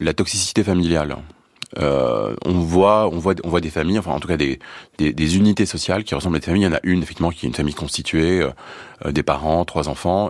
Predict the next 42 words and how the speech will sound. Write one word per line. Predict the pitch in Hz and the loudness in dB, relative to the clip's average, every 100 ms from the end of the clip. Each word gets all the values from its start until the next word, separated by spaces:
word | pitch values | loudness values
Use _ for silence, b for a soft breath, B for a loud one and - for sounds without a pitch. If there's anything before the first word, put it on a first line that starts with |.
| - | -4
et | |
puis | - - | -2 -2
après | - 90 | 0 0
il | |
y | |
a | 69 | 0
d'autres, | 80 85 78 | 0 -2 0
il | |
y | 69 | 0
a, | 78 85 | 2 0
euh, | 69 B B B | -2 B B B
il | 80 | 0
y | |
a | |
une | 76 | 2
bande | 85 82 | 0 0
de | |
copines, | 85 85 - 92 95 101 73 | 0 -2 0 0 2 2 0
il | 76 | 0
y | |
a | 80 | 0
même, | 85 85 | 0 -2
il | |
y | 80 | 0
a | |
même | 90 87 | 0 0
cette | 95 | -2
espèce | 80 | -2
de | 78 | 0
grande | 78 87 | 0 0
famille | 87 85 | 2 2
élargie | 80 76 82 85 92 | 4 2 -2 -4 -2
de | 82 | 0
l'hôtel | 78 78 85 87 76 | 0 0 0 0 -4
et | |
des, | 69 | -6
et | 71 | -4
des | 73 | -2
gens | 80 | -2
qui | 80 73 | -6 -8
se, | - | -12
qui, | - - 67 | -14 -10 -10